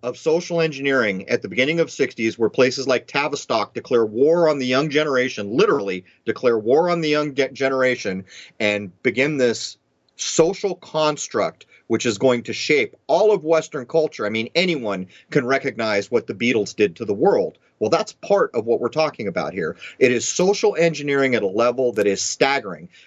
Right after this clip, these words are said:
But to get back to the point, all those young kids in the sixties, they all grew up. So that is who is adult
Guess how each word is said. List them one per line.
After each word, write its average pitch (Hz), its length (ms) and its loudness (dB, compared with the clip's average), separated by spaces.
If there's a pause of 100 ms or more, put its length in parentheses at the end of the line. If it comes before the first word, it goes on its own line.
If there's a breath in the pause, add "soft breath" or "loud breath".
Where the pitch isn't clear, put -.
But 107 140 -10
to 113 60 -2
get 120 160 2
back 135 220 -2
to 131 100 -6
the 107 100 -8
point, 185 440 -2 (280)
all 135 200 4
those 156 260 2
young 156 340 -2 (140)
kids 165 280 2
in 143 100 -2
the 123 60 -2
sixties, 120 640 -2 (540 soft breath)
they 156 160 4
all 226 160 0
grew 180 260 0
up. - 260 -2 (300)
So 127 240 0
that 143 420 -2
is 139 220 0
who 151 420 0
is 131 320 0
adult 131 540 0